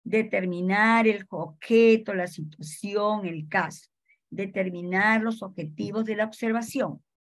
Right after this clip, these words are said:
determinar la forma con que se van a registrar los datos, observar cuidadosa y críticamente,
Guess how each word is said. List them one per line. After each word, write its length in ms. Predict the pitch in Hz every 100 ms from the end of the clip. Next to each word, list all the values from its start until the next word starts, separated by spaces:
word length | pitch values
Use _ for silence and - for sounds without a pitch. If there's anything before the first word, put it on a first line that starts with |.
| _ _ _ -
determinar 1040 | 185 185 180 170 170 180 190 214 220 220
la 220 | 185 - -
forma 460 | 202 208 214 214 214
con 160 | 170
que 120 | 156 185
se 180 | 165
van 200 | 165 196
a 60 | 202
registrar 600 | 202 190 151 - 180 180
los 180 | 202 202
datos, 640 | 254 247 226 _ - - _ _ _ _ _
observar 920 | - 131 - 165 170 196 226 240 233
cuidadosa 680 | 226 190 170 165 202 220 214
y 60 | 196
críticamente, 840 | 170 156 185 196 220 220 - -